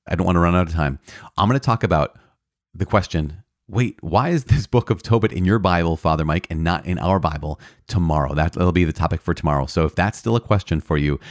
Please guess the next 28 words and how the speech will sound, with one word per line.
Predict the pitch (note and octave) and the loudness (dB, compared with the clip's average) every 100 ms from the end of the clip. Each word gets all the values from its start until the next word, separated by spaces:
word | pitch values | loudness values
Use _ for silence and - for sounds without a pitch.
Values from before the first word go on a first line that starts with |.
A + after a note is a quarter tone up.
| - - | -14 -4
I | |
just, | F2+ - _ _ _ - | -4 -4 _ _ _ -4
we're | F2+ | 0
gonna | E2+ | 2
talk | E2+ E2+ | 2 2
about | E2+ F2+ | 2 0
it | |
tomorrow. | - D#2+ C#2 - - - - - | 0 0 0 -6 -16 -20 -6 0
But | F2+ | 2
I | |
wanna | G2 - | 2 0
highlight, | - G2+ D#2+ D#2 | 0 0 2 -2
here's | - G#2 G#2 - | -2 0 0 0
this | F2+ - | -2 -4
story. | - E2+ C#2+ - - - - - | -4 -2 -2 -6 -16 -20 -20 -2
Tobit, | A#2 D3 D#3 - - | 0 2 -2 -10 -8
it | G#2+ | -4
can | - G#2 | 0 0
be | |
historical | A2 G#2+ G2 A#2 | 2 2 0 0
fiction. | - E2 - A2+ - G#2 G#2 | -2 -4 -4 -6 -8 -8 0
In | G2+ F2+ | 0 2
fact, | A2 - - - | 0 -2 -8 -4
uh, | F2+ | 0
there's | G2 F#2+ | 2 0
a | D#2+ | -2
great | - A2+ A#2 | 0 -2 0
note | F#2+ D2+ C#2+ | 0 0 -2